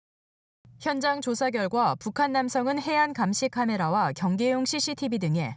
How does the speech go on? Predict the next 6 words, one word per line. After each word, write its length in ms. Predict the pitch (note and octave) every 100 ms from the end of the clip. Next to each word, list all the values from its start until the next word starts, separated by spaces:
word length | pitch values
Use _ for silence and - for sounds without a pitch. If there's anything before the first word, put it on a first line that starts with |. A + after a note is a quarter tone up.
| -
모두 360 | E3+ E3+ G#3
열 180 | D#3+ D#3
차례 300 | E3 B3+ C4
포착됐다는 720 | - D4 D4+ C#4+ B3+ A#3 A3 F#3
것을 340 | C3 F3 A3
확인했습니다. 760 | C#4+ C#4 B3 G#3+ C#3 A#2+ -